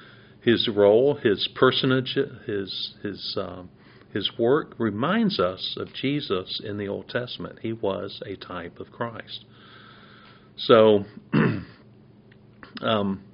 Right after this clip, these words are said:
Melchizedek is a type of Christ in that way. He appears not to have a beginning because there's no genealogy, there's n-, no genealogical record. He, he appears not to have died because there's no record of his death.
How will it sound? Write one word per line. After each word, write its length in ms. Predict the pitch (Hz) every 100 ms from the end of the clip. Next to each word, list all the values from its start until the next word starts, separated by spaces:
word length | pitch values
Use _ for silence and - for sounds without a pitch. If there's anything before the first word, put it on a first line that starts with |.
| - - - - - - - - _ -
Melchizedek 800 | 127 - 202 180 135 110 123 123
is 520 | 120 113 117 113 - 120
a 60 |
type 300 | 117 117 113
of 100 | 120
Christ 380 | - 98 95 -
in 80 | 98
that 220 | 98 98
way. 260 | 113 117 92
He 200 | 123 110
appears 560 | 104 - 214 160 - 135
not 260 | 143 170
to 80 | 165
have 240 | 131 120 117
a 60 |
beginning 640 | 104 110 - 147 143 87 80
because 320 | 98 107 98
there's 180 | 101 113
no 120 | 104
genealogy, 800 | 98 104 95 95 107 104 104 85
there's 220 | 87 -
n-, 140 | 101 101
no 160 | 110 98
genealogical 880 | - 110 104 92 92 98 101 90
record. 360 | 85 95 95 82
He, 200 | 87 87 - -
he 80 | 95 - - -
appears 380 | - 107 107 -
not 200 | 98 -
to 100 | 104
have 140 | -
died 420 | 120 143 98 98 - - - -
because 260 | - 107 95
there's 180 | 101 -
no 120 | 104
record 400 | 95 113 113 98
of 100 | 92
his 160 | 90 -
death. 320 | 90 82